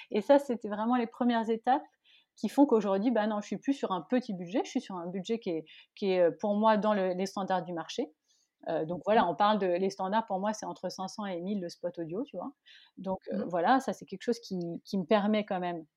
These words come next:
Speaker 1: d'avoir, heu, un premier revenu et en tout cas de couvrir mes frais de podcast, de pas me dire que ça me coûte quelque
Speaker 2: Que
Speaker 1: chose.
Speaker 2: c'est juste un loisir,
Speaker 1: Voilà,
Speaker 2: enfin que
Speaker 1: exact. Alors
Speaker 2: c'est un
Speaker 1: ça, c'est,
Speaker 2: loisir
Speaker 1: ouais.
Speaker 2: qui rémunère. <laughs>
Speaker 1: Voilà,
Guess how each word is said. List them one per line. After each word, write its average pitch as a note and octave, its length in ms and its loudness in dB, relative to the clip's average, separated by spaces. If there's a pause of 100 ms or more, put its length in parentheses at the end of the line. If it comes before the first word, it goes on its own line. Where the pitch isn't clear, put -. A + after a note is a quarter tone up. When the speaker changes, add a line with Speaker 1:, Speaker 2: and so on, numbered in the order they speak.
(160)
Speaker 1:
d'avoir, F3 440 -2
heu, D#3 80 -10 (180)
un F#3+ 100 -8
premier G3+ 320 -4
revenu F#3 340 -2
et G3 80 -2
en E3 80 -4
tout - 140 -16
cas F#3+ 120 -2
de E3 100 -8
couvrir F#3+ 320 -12
mes F3 140 -10
frais - 180 -14
de - 80 -16
podcast, A#3 400 -14 (400)
de E3+ 60 -8
pas G3 180 -2
me F#3 100 -4
dire F#3+ 220 -6
que F3+ 120 -10
ça E3+ 160 -12
me D#3+ 500 -8
coûte - 180 -10
quelque - 220 -12 (160)
Speaker 2:
Que A3+ 100 2
Speaker 1:
chose. - 0 -
Speaker 2:
c'est G#3 200 0
juste A3 340 2
un G#3+ 80 4
loisir, F#3+ 380 6
Speaker 1:
Voilà, F3 120 4
Speaker 2:
enfin G3+ 180 4
que G#3 120 0
Speaker 1:
exact. G3 120 4
Alors G#3+ 220 2
Speaker 2:
c'est G3+ 40 2
un - 20 4
Speaker 1:
ça, - 80 10 (100)
c'est, A#3 160 8
Speaker 2:
loisir - 20 6
Speaker 1:
ouais. F#4+ 100 0
Speaker 2:
qui C#4+ 140 2
rémunère. A#3+ 460 6
<laughs> - 100 -12
Speaker 1:
Voilà, A3+ 220 6